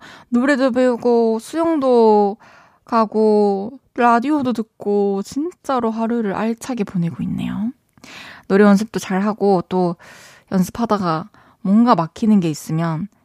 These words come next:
문자 보내주시면 제가 성심성의껏 가린이를 위해서 답변을 해드릴게요. 오육팔일님께서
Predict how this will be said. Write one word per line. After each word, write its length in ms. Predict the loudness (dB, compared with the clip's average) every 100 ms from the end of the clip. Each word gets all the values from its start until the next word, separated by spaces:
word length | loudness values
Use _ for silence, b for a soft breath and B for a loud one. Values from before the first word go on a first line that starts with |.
| _
문자 300 | -6 -2 -2
보내주시면 840 | -2 -2 -2 -4 -4 -2 0 -2
제가 380 | -6 -8 -6 -8 -12 b b b
성심성의껏 1120 | -6 2 2 4 2 4 2 2 -4 -4 -4 -6 _ _ _ _ _ _ _ -20
가린이를 840 | -10 -4 -2 0 4 4 4 0
위해서 420 | -2 -2 -2 -6
답변을 480 | -8 -8 -4 0 0
해드릴게요. 560 | -2 -6 -10 -14 -20 -20 _ _ _ _ _ _ _ B B B B B B B B
오육팔일님께서 1400 | 2 4 4 -2 -4 0 4 4 2 0 -2 2 2 2